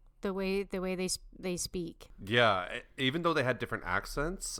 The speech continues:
Speaker 2: I thought that they're, they, it was, uh, it's interesting. Th-, it was a kind of a f-, a, a similar, like, I thought she had similar energy, but in,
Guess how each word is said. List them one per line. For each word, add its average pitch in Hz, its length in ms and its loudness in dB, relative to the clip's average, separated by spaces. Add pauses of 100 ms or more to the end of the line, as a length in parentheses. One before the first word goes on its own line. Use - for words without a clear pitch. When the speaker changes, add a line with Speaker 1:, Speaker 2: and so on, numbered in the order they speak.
Speaker 2:
I 101 120 4
thought 107 360 2
that 87 220 -6
they're, 92 760 0 (180)
they, 98 320 -2
it 104 180 -8
was, 120 520 0 (240)
uh, - 460 -10 (220)
it's 139 200 -6
interesting. 87 600 -4
Th-, 123 180 -4
it 123 140 0
was 117 240 0 (200)
a - 40 -10
kind 127 280 0
of 151 80 -6
a 165 40 -2
f-, - 200 -14 (120)
a, 135 200 -4 (100)
a 131 100 -4
similar, 143 1080 -2
like, 110 120 -4
I 104 80 2
thought 120 280 2
she 127 140 -8
had 117 180 -4
similar 131 400 -4
energy, 139 420 -6
but 131 160 -2
in, 104 160 -4